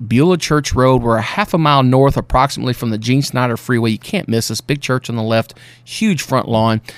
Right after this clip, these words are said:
Love for you to come and be a part of our services this Lord's Day. Uh, Sunday school is at ten A M, and then we have morning worship service at eleven. And then right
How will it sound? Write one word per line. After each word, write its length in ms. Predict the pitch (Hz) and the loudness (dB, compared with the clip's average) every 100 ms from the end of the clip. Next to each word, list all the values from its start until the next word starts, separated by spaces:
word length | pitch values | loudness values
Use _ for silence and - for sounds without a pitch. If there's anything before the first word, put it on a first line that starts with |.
| - - | -20 -6
Love 320 | 110 160 214 | 0 2 2
for 100 | 156 | 0
you 60 | 135 | 0
to 40 | |
come 140 | 143 | 0
and 120 | 123 113 | 0 2
be 60 | |
a 40 | 110 | 2
part 200 | 117 107 | 2 2
of 80 | |
our 80 | 107 | 0
services 500 | - 113 107 - 107 | 0 0 0 -2 -6
this 260 | - 120 - | -2 -2 -2
Lord's 280 | 117 117 110 | -2 -2 -2
Day. 320 | 110 104 143 - - - - | -2 0 -4 -10 -20 -16 -6
Uh, 160 | 107 | -4
Sunday 260 | 104 - 151 | -2 0 2
school 220 | - 139 | 2 2
is 100 | 123 | 2
at 100 | 113 | 0
ten 180 | - 160 | -2 0
A 260 | 143 139 135 | 2 2 4
M, 180 | 135 127 | 2 2
and 160 | 110 110 | 2 2
then 80 | |
we 100 | 110 | 2
have 160 | 110 107 | 2 2
morning 260 | 113 117 110 | 4 4 4
worship 280 | 113 - | 0 0
service 280 | - 117 104 - | -2 0 -2 -2
at 100 | 104 | -2
eleven. 540 | 101 98 113 98 92 - - - - | 0 0 2 2 -2 -8 -18 -16 -6
And 80 | |
then 160 | 98 98 | -4 0
right 300 | 110 175 240 | 2 2 0